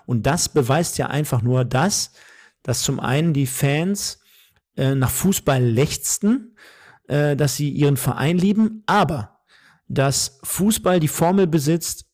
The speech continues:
gleich Erfolg und auch gleich gewinnen. Ja, also ich hab damals meinen Spielern schon immer mitgegeben, mir macht der Fußball Spaß, wenn ich gewinne.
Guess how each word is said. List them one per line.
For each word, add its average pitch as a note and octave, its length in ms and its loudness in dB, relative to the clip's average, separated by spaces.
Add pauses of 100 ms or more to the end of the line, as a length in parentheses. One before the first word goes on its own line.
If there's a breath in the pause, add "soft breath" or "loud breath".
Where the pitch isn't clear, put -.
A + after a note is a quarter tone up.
(120)
gleich C#3+ 680 -2 (600)
Erfolg D#3 480 2
und D3+ 160 0
auch C3+ 160 -2
gleich C3+ 320 -2
gewinnen. A#2+ 560 2 (260 loud breath)
Ja, D3+ 320 -2
also B2+ 320 -2 (260)
ich C#3+ 140 -2
hab D#3+ 220 -4
damals D#3 320 -2
meinen D3+ 180 0
Spielern E3 320 -2
schon D3+ 140 -6
immer D3+ 160 0
mitgegeben, D3 600 0
mir D#3 140 4
macht D#3+ 220 -2
der D3+ 60 0
Fußball - 380 -4
Spaß, C#3 440 -6
wenn C#3 100 0
ich B2+ 140 -8
gewinne. A#2+ 480 0